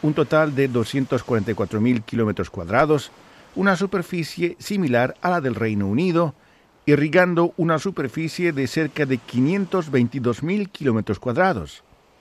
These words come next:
y contienen el veintiuno por ciento del agua dulce en el mundo.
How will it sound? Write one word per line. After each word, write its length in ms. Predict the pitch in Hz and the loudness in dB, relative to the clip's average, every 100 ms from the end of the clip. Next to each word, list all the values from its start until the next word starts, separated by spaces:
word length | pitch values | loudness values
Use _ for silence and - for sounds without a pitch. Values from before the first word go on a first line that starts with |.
| _ | _
y 100 | 160 | -2
contienen 560 | 156 120 156 156 160 - - - - _ - | 0 2 2 2 2 -2 -18 -20 -20 _ 2
el 160 | 208 | 2
veintiuno 420 | 143 127 127 127 | 4 2 2 0
por 160 | 120 - | 2 -2
ciento 520 | - 139 123 135 135 | -2 0 0 2 0
del 240 | 117 113 - | 2 0 0
agua 340 | 113 113 113 120 | 0 0 2 2
dulce 360 | 113 104 95 | 2 0 0
en 80 | 110 | 0
el 100 | 110 | 2
mundo. 400 | 147 170 101 69 | 2 2 0 -4